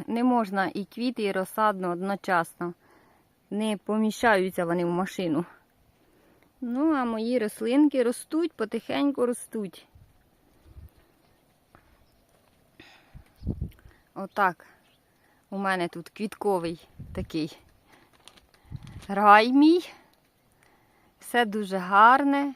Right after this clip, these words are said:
все пахне і радує мене.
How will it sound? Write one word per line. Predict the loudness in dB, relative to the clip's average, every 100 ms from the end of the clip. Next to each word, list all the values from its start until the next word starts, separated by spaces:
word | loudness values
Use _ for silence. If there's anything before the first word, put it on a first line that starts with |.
| _ _
все | -8 -8
пахне | -2 2 6 6 6 2 0 0 0 -4 -8 -20 -20 -20 _ _ -12
і | -10 -8 -6
радує | 0 2 2 -2 -4 -4
мене. | -4 -6